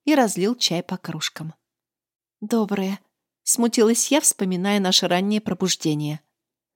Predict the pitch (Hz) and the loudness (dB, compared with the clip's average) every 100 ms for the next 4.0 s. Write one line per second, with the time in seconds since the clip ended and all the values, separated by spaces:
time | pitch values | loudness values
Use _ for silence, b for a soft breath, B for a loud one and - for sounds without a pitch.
0 | _ - 254 247 233 220 - 180 220 190 | _ -2 0 2 4 4 2 -2 -2 0
1 | 175 156 170 160 180 247 180 - _ - | 0 0 -2 -2 -2 -2 -4 -6 _ -2
2 | 196 185 196 180 - 180 180 226 277 _ | 0 2 2 2 2 0 2 0 -2 _
3 | _ _ 208 202 - 185 170 160 151 | _ _ -2 -2 -2 -2 -2 -4 -6